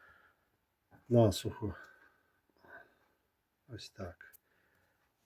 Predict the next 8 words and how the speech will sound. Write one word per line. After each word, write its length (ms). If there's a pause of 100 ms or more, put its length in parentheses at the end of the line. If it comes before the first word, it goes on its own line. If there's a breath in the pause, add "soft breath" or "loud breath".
(100)
Так, 340
освободили, 880 (1000)
звільнили 680
ми 360 (680)
повністю 720 (2250)
на 180
мінімум 720 (560)
натяг 760